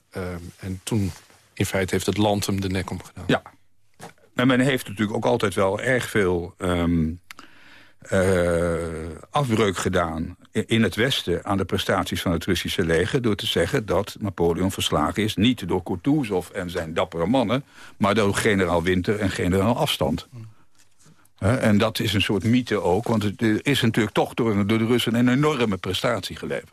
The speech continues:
Speaker 1: En Kutuzov heeft het land ook als wapen gebruikt.
Speaker 2: Ja,
Speaker 1: En dat
Speaker 2: zeker,
Speaker 1: was ook
Speaker 2: natuurlijk.
Speaker 1: En, en Barclay, de,
Speaker 2: En Barclay
Speaker 1: de, die, die
Speaker 2: natuurlijk
Speaker 1: schot
Speaker 2: net
Speaker 1: ook.
Speaker 2: zo, ja.
Speaker 1: Ja.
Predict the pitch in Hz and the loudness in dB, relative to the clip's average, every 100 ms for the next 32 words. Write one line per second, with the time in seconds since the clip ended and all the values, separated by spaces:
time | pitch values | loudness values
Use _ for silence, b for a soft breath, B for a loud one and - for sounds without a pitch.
0 | - - 113 - 110 113 107 110 - - | -20 -6 -4 -2 0 0 0 0 0 -2
1 | 110 - - 113 117 117 - 127 107 104 | -2 -2 -4 -2 0 0 0 -2 -2 -2
2 | 101 87 87 - - 107 80 - - - | -2 -2 -4 -8 -2 -2 -2 -8 -12 -4
3 | - 147 117 107 123 107 101 - 101 180 | 0 0 0 0 0 0 -2 -2 0 2
4 | 123 - 127 139 127 117 113 123 110 110 | 2 0 -2 -2 0 0 0 0 2 0
5 | - 120 117 117 120 127 123 110 113 123 | -2 0 0 0 0 0 2 2 2 4
6 | 117 110 95 104 - 95 104 98 | 4 2 0 -2 -2 -2 0 -4